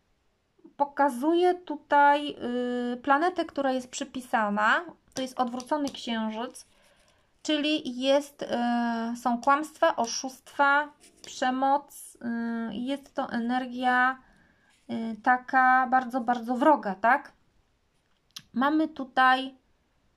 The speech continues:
rzeczy poukrywane,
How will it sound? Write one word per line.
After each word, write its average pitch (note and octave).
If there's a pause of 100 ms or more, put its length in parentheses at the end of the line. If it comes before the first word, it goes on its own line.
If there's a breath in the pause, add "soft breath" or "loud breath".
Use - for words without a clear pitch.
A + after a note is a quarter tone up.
(1500)
rzeczy D4+
poukrywane, C#4